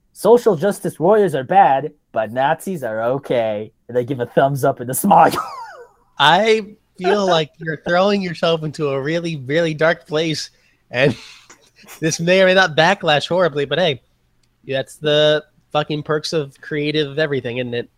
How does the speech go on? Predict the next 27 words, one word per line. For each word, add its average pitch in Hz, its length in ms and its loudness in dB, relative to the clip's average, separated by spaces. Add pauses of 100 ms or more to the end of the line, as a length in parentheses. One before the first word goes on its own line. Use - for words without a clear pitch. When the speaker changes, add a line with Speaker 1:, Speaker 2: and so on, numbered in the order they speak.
(760)
Speaker 1:
And 123 100 0
Speaker 2:
Artistic 147 420 -2
vision. 165 400 2 (160)
Speaker 1:
it's 143 220 -2
gonna 160 240 2
be 139 260 2 (100)
hilarious 117 800 -2
if 123 140 -6
I 117 60 -2
execute 110 500 -10
this 107 220 -12
right. 104 300 0 (120)
I'm 123 180 0
having, 120 480 0 (540)
uh, 120 160 4
two 135 80 2
Speaker 2:
Execute. 151 400 4
Speaker 1:
directors. 127 760 2 (160)
You, 143 220 -4
you, 156 100 -4
like, 156 280 2
you 160 40 -6
know, 131 320 -6
when 123 160 -4
I, 117 360 -4
if 123 140 -2
I 123 180 2